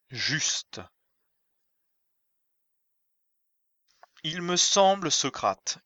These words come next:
qu'il ne peut pas en être autrement. Ne l'affirmons point encore avec trop de confiance. Nous l'affirmerons si,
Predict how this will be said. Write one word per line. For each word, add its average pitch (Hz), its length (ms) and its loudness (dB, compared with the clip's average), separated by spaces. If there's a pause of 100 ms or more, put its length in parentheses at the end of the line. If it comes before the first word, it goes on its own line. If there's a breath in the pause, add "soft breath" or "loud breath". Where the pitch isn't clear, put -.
(160)
qu'il 170 180 -14
ne 185 80 -4
peut 175 160 -4
pas 180 380 8
en 127 160 -2
être 143 340 -4
autrement. 135 480 -6 (1900)
Ne 135 160 4
l'affirmons 208 720 2
point 185 440 4 (220)
encore 165 840 4 (280 loud breath)
avec 151 480 6 (160)
trop - 240 -2
de 147 80 0
confiance. - 760 -2 (1080)
Nous 170 480 -6 (240)
l'affirmerons 220 840 2
si, - 420 0